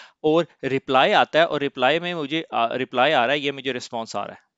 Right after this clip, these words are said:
ठीक है, ये मेरा रिस्पॉन्स है। ये पूरे के पूरी एक चीज़ है, ये पूरी की पूरी एक चीज़ है, ठीक है।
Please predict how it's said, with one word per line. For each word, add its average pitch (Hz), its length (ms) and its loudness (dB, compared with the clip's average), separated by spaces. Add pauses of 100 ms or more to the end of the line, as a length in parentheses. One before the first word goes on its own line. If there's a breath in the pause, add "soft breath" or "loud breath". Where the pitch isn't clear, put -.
ठीक 104 120 -18
है, 120 60 -6
ये 120 120 -6
मेरा 110 180 -6
रिस्पॉन्स 107 400 -14
है। 107 120 -18
ये 120 120 -8
पूरे 147 240 -8
के 156 60 -6
पूरी 147 300 -10
एक 117 180 -6
चीज़ 151 240 -10
है, 160 100 -6
ये 139 100 -6
पूरी 120 240 -12
की 120 80 -14
पूरी 110 400 -14
एक 107 160 -14
चीज़ 101 240 -18
है, 101 60 -18
ठीक - 220 -12
है। 208 100 -4